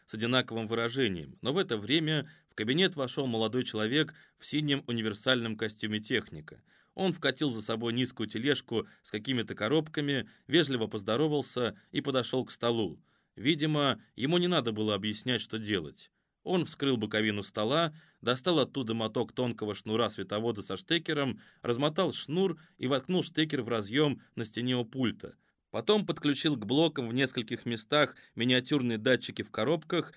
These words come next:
соединил их паутиной проводов, надел на голову эмкан и принялся за устранение неисправностей.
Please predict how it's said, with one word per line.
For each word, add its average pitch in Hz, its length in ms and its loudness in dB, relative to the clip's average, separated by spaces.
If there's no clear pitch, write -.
соединил 156 480 4
их - 120 0
паутиной 123 520 0
проводов, 117 640 2
надел 147 320 4
на 127 160 4
голову 113 500 2
эмкан 127 560 0
и 139 100 2
принялся 196 440 2
за 135 100 0
устранение 123 560 2
неисправностей. 110 920 0